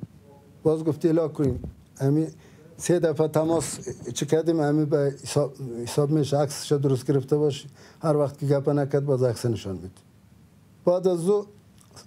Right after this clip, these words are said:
صدا زد بر ستار، گفت: «خودت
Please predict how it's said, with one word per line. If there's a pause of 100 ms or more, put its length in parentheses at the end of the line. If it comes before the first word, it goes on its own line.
(1160)
صدا
زد (280)
بر
ستار، (440)
گفت:
«خودت